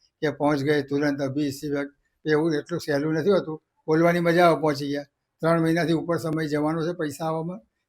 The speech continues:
ત્યાં સુધી એમને વેઇટ એન્ડ વોચ રહેવું પડશે. જોકે એમની આ જે જર્ની રહી કેબીસીની,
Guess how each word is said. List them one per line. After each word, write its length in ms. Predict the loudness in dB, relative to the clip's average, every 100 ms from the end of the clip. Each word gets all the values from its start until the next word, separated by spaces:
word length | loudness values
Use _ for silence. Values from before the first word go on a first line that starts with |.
| _
ત્યાં 160 | 0 0
સુધી 220 | -2 -2
એમને 280 | -2 -2 -2
વેઇટ 240 | -2 -2
એન્ડ 120 | -4
વોચ 180 | -4 -6 -6
રહેવું 200 | -6 -6
પડશે. 300 | -10 -12 -14 -16 _ _ _ -8
જોકે 220 | -2 0 0 -4 -10 _
એમની 240 | -2 2 2
આ 100 | 2
જે 140 | 0
જર્ની 400 | 0 0 2 2
રહી 240 | 4 2
કેબીસીની, 760 | -2 -4 -2 -2 -2 -2 -4